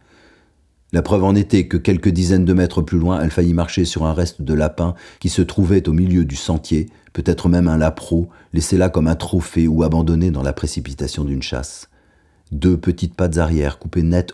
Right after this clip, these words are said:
au niveau du bassin, rougeoyant encore du sang frais et de la viande fraîche, avec des poils encore propres et soyeux.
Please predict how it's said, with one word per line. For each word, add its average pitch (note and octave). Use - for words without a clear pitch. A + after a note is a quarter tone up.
au F2
niveau D#2+
du D2+
bassin, D2
rougeoyant F2+
encore D#2
du D#2
sang D#2
frais -
et D2
de D2
la D2+
viande C#2+
fraîche, -
avec D2+
des D#2
poils E2
encore D#2
propres -
et D#2
soyeux. D2